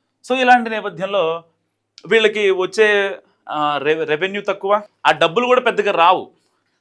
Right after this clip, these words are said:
So, అలాంటి కంట్రీకి వీళ్ళు ఏం చేశారంటే, ఇప్పుడు అక్కడ ఎక్కువ ఇల్లీగల్ థింగ్స్, యాక్-, యాక్టివిటీస్ ఎక్కువైపోయాయి.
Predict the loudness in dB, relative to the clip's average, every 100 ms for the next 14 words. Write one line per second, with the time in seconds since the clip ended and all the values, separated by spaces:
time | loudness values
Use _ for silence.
0 | 0 2 4 4 4 2 -4 -6 -4 -4
1 | -6 -10 -10 -12 -8 -8 -10 -12 -12 -10
2 | -8 -8 -10 _ _ -16 -4 0 0 2
3 | 2 2 -2 _ _ -6 -6 -4 0 4
4 | 4 2 -6 _ _ -12 -6 -2 2 2
5 | 2 -6 0 0 -2 _ -6 -4 -4 -8
6 | -10 -10 -10 -10 -12 -20